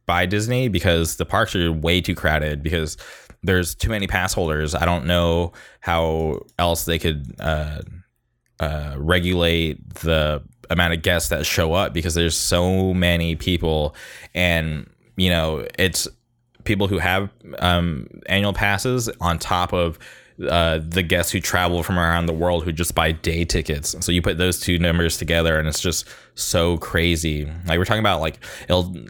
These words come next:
be so crazy that it'll take sometimes over thirty minutes just to get through security, then the line to get into the park. And that's just ridic-, like, super ridiculous. It shouldn't take that long. And I get it. Like, it's super popular, but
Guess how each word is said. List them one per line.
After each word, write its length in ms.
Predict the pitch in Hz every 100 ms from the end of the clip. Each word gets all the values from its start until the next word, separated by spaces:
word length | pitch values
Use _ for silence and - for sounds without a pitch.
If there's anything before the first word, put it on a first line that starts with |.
| 55
be 200 | 85 90
so 260 | 85 - 98
crazy 460 | - 92 90 87 80
that 160 | 85
it'll 120 | 87
take 300 | 90 117 95
sometimes 500 | - 95 92 92 80 - -
over 400 | 98 101 101 92
thirty 340 | 87 - 90 90
minutes 340 | 92 90 85
just 220 | - 87
to 80 | -
get 300 | 82 90 -
through 180 | - 92
security, 800 | - - 98 90 90 90 87 87 - -
then 160 | - 90
the 80 | 85
line 320 | 85 85 87
to 80 | 82
get 160 | 82 -
into 300 | 98 92 90
the 100 | 90
park. 540 | 95 87 87 85 - - - - -
And 100 | 90
that's 180 | 90 90
just 180 | 98 92
ridic-, 580 | 87 82 80 - 82
like, 220 | 71 73 -
super 320 | - 113 87
ridiculous. 480 | 80 71 76 69 80
It 40 |
shouldn't 220 | - 87
take 160 | 85 78
that 220 | 76 71
long. 460 | 76 78 73 76 -
And 100 | 85
I 60 |
get 180 | 85 87
it. 140 | 78 71
Like, 100 | 78
it's 140 | 76
super 200 | - 95
popular, 720 | - 85 80 85 82 82 80 - - - _ _ _ _ _ _ -
but 280 | 90 82